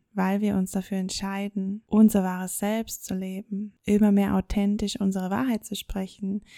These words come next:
immer mehr in dem Moment das zu leben, was wirklich, ja, unserem Sein entspricht, unserer Wahrheit in dem Moment,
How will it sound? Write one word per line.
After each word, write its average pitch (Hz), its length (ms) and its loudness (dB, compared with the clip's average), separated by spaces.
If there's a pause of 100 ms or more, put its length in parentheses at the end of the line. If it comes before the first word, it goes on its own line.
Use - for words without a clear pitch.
(280)
immer 240 380 6
mehr 196 460 2
in 190 160 0
dem 196 180 0
Moment 190 800 -2
das 185 340 -4
zu - 160 -6
leben, 196 800 -6 (140)
was - 380 -8
wirklich, 202 920 -8
ja, 196 340 0 (120)
unserem 185 1120 -2
Sein 196 340 -2
entspricht, 190 360 -4
unserer 196 420 0
Wahrheit 180 460 -8
in 185 140 -6
dem 185 160 -6
Moment, 175 640 -10